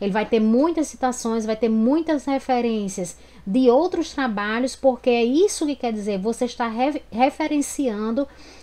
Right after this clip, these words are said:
a teoria daquele assunto. Então, pessoas que já estudaram, que já publicaram sobre aquele assunto, é que vai,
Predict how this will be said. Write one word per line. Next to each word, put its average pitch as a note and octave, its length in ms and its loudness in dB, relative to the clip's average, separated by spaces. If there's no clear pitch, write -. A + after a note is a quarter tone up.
a A3 140 0
teoria D#4 720 2
daquele C4+ 340 -2
assunto. F3+ 640 -6
Então, G#3+ 340 -2
pessoas C#4 720 2
que C4 140 -2
já A#3+ 160 0
estudaram, A#3+ 800 -2
que B3 140 0
já A3+ 160 0
publicaram D#4+ 960 0
sobre A3+ 340 0
aquele A3 260 -2
assunto, D4+ 680 -2
é C4 140 0
que D4 120 -2
vai, B3+ 480 0